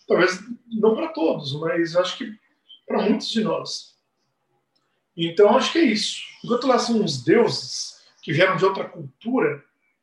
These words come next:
aqui eu tenho a impressão que o folclore é o nativo, é o nativo morrendo. É como se fosse, num deuses americanos, os deuses indígenas,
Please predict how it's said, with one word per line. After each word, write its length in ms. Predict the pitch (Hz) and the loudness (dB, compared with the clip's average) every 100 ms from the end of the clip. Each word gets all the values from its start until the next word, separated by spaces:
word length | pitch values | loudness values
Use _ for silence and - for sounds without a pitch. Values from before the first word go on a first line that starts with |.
| _ _ - | _ _ -4
aqui 720 | 185 190 233 226 226 - - | -4 -4 -6 -4 -4 -4 -6
eu 80 | - | -2
tenho 100 | 214 | 0
a 40 | |
impressão 280 | 214 208 214 | 2 0 0
que 80 | 214 | -2
o 20 | |
folclore 840 | - 220 - 190 208 - 165 147 135 _ _ _ _ _ _ _ _ _ 147 | -2 -4 -2 4 4 6 2 -2 -12 _ _ _ _ _ _ _ _ _ 0
é 80 | 175 | 2
o 100 | 185 | 4
nativo, 680 | 208 214 - 185 139 135 139 - _ _ - | 2 -2 -8 -8 -10 -12 -18 -20 _ _ -12
é 80 | 170 | -4
o 20 | |
nativo 460 | 185 185 208 208 226 | -4 -4 -6 -6 -8
morrendo. 500 | 262 - 139 123 - _ _ - | -10 -12 -16 -14 -16 _ _ -2
É 100 | 175 | 0
como 240 | - 226 240 | 4 4 2
se 220 | - 214 | 0 -2
fosse, 680 | - 233 254 - 165 131 - _ - | 2 4 4 0 -6 -10 -12 _ 0
num 180 | 190 | 4
deuses 240 | 175 175 143 | 6 6 6
americanos, 1000 | 151 147 139 208 220 143 135 - - _ _ _ _ _ _ - | 2 2 2 4 4 2 -6 -8 -12 _ _ _ _ _ _ -8
os 480 | 185 175 160 147 | -6 -4 -6 -4
deuses 840 | 135 196 214 214 214 208 - - - | 4 6 6 2 -2 -4 -6 -12 -8
indígenas, 1120 | 247 254 - 196 165 123 - - - - - | -6 -4 -2 0 -2 -4 -10 -12 -12 -12 -16